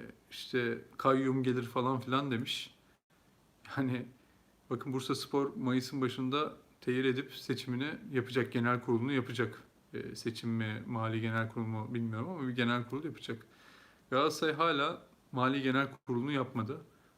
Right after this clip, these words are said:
Hala, e, bir sıkıntı bu konuda var. Önce mali genel kurul yapılmalı bence.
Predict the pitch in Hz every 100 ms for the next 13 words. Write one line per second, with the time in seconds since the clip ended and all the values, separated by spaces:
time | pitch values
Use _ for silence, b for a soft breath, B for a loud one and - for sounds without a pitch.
0 | _ 127 131 123 120 117 - 120 110 110
1 | - - - - - 120 - - _ -
2 | 123 113 131 120 113 - - _ - -
3 | 120 113 117 113 165 - - - 127 120
4 | 120 120 120 120 120 117 120 120 113 117
5 | 110 107 107 110 165